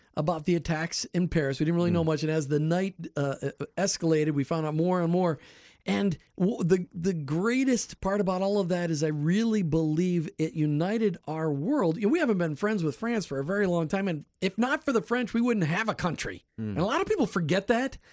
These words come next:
Speaker 1: We haven't been, you know, great allies in a whole lot of different things. But boy, if not, without the French, we'd have never defeated the British. But to recognize that we all came alongside the French and started praying for them as they were attacked on, uh, Friday the thirteenth, like we were on nine eleven.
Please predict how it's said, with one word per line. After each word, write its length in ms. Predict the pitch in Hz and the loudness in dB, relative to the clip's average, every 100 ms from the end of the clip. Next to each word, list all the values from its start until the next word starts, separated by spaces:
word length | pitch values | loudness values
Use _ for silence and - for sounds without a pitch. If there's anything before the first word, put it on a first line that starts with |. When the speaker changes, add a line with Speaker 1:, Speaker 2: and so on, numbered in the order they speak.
| - - - | -20 -20 -4
Speaker 1:
We 120 | 247 | 0
haven't 220 | 294 294 | 2 2
been, 300 | 277 262 226 | 2 2 0
you 80 | 226 | 0
know, 120 | 226 | 0
great 280 | 214 202 226 | 2 2 2
allies 460 | 202 214 196 190 170 | 0 0 0 0 0
in 80 | 175 | 0
a 60 | |
whole 200 | 165 220 | 0 0
lot 200 | 202 196 | 0 -2
of 80 | 185 | -2
different 280 | 170 190 160 | -4 -4 -2
things. 200 | 190 175 | 0 0
But 220 | 151 151 | 0 -2
boy, 420 | 180 233 196 113 - _ _ | 0 2 0 -2 -12 _ _
if 140 | 147 202 | -4 0
not, 280 | 233 302 | 0 0
without 280 | 277 196 233 | 0 0 0
the 80 | 226 | -2
French, 360 | - 196 233 - | 0 0 0 -2
we'd 140 | 190 | 0
have 80 | 170 | 2
never 220 | 185 185 | 2 0
defeated 340 | 151 180 156 | -2 -2 0
the 60 | 135 | 0
British. 440 | 131 143 95 - - - - _ _ _ _ | 0 0 -2 -10 -14 -20 -20 _ _ _ _
But 100 | 170 | -2
to 80 | 175 | 0
recognize 640 | 175 208 220 208 190 180 | 2 2 2 0 0 0
that 60 | 165 | 2
we 100 | 170 | 2
all 120 | 196 | 0
came 180 | 214 247 | 0 0
alongside 480 | 214 185 160 190 190 | 2 0 0 -2 -2
the 60 | |
French 340 | 156 151 143 - - | -2 -2 -4 -8 -6
and 100 | 135 | -4
started 320 | - 160 147 | 0 0 -2
praying 320 | - 185 170 | -2 -2 -2
for 100 | 160 | -2
them 220 | 143 139 - | -2 -2 -4
as 200 | 160 143 | -4 0
they 140 | 214 | 2
were 120 | 330 | 4
attacked 460 | 254 - 139 160 - _ _ _ _ | 2 0 -4 -6 -12 _ _ _ _
on, 340 | 180 202 190 - _ _ _ | 0 0 -2 -6 _ _ _
uh, 140 | 151 151 | -4 -2
Friday 340 | - 208 214 | 0 0 2
the 100 | 196 | 2
thirteenth, 480 | - 202 185 233 220 | 2 2 2 0 0
like 160 | 190 | -2
we 120 | 185 233 | 0 0
were 180 | 208 | 0
on 80 | 208 | 0
nine 200 | 208 220 | -2 -2
eleven. 360 | 208 240 160 | -2 -2 -6